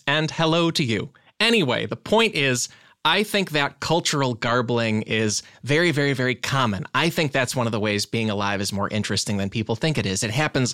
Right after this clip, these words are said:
all the time with all kinds of things we say, and that leads to our topic. It is common sayings and phrases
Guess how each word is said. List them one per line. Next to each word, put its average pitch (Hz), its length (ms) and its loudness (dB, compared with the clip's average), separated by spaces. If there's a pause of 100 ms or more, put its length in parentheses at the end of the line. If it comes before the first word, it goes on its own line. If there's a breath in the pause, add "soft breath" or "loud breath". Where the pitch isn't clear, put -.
(140)
all 185 240 4
the 185 80 0
time 117 340 -2
with 104 160 -2
all 139 220 2
kinds 117 320 -2
of 98 80 -6
things 107 340 -2
we 104 140 -2
say, 113 500 0 (380 loud breath)
and 117 120 2
that 120 140 2
leads 127 240 0
to 139 120 2
our 139 120 2
topic. 175 480 -2
It 117 140 -2
is 113 180 0
common 190 480 2
sayings 170 420 0
and 143 140 0
phrases 127 560 0